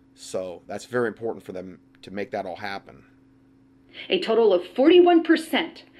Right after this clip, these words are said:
Speaker 2: said they do not think such speech should be protected, while fifty-eight percent believes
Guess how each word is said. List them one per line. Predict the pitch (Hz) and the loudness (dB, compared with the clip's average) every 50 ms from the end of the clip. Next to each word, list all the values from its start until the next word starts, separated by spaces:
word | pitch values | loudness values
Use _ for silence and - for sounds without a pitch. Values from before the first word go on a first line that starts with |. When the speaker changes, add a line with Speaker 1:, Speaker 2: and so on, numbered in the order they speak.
| - - - | -20 -20 -8
Speaker 2:
said | - - 240 240 | -4 -2 -2 0
they | 202 185 | 0 0
do | 180 - - 233 269 285 | -2 -2 -2 0 0 2
not | 277 254 269 254 - - | 2 0 -2 -2 -6 -8
think | 233 220 208 - | -8 -8 -10 -10
such | - - 226 214 214 - - | -10 -6 -6 -6 -6 -8 -12
speech | - - - 190 175 175 - | -14 -10 -8 -8 -8 -8 -10
should | - - - - 208 180 175 | -10 -8 -4 -4 -4 -4 -4
be | 202 196 | -6 -14
protected, | - - 196 180 - - 165 165 - 208 202 - - - - - - | -10 -10 -10 -8 -8 -8 -10 -10 -12 -14 -16 -16 -18 -20 -16 -8 -6
while | 190 190 | -4 -4
fifty-eight | 190 - - 262 247 247 277 277 254 - - 214 208 214 - - | -4 -4 -4 -4 -2 -2 -2 -4 -4 -2 -2 -2 -2 -2 -4 -6
percent | - 208 208 - - 175 170 165 - | -8 -8 -6 -6 -6 -8 -8 -8 -6
believes | - 175 156 165 156 151 156 - | -8 -8 -6 -8 -10 -12 -12 -16